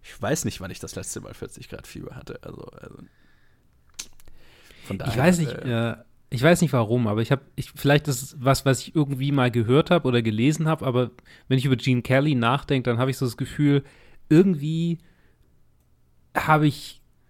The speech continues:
Speaker 2: Essstörungen noch so im Hinterkopf und ich weiß nicht so richtig,
Speaker 1: Okay.
Speaker 2: ob es, ob es ein tatsächliches Wissen ist oder ob ich einfach das Gefühl hab, das könnte passen, so einfach,
Speaker 1: <laughs>
Speaker 2: weil so diese, dieser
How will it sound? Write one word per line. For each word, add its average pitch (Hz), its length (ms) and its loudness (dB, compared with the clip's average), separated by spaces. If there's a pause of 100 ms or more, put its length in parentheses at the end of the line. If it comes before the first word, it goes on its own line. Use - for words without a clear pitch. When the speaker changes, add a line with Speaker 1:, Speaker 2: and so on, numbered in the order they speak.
(420)
Speaker 2:
Essstörungen 113 840 4
noch 110 180 -2
so 123 120 -2
im 110 120 -4
Hinterkopf 113 720 -6
und 131 120 -4
ich 113 120 -8
weiß 143 260 4
nicht 156 140 0
so 139 100 0
richtig, 139 380 0
Speaker 1:
Okay. 113 80 0
Speaker 2:
ob 123 100 2
es, 127 280 -2
ob 127 160 2
es 127 160 2
ein 131 300 0 (460)
tatsächliches 131 600 2
Wissen 170 300 2
ist 175 240 0 (340)
oder 139 140 8
ob 135 80 6
ich 135 120 2
einfach 135 220 2
das 127 160 2
Gefühl 135 340 2
hab, 135 200 2 (800)
das - 260 4
könnte 151 380 6
passen, 117 520 4
so 107 260 -4
einfach, 131 260 4
Speaker 1:
<laughs> 143 80 4
Speaker 2:
weil 123 280 6
so 127 140 0
diese, 127 300 2 (300)
dieser 135 220 2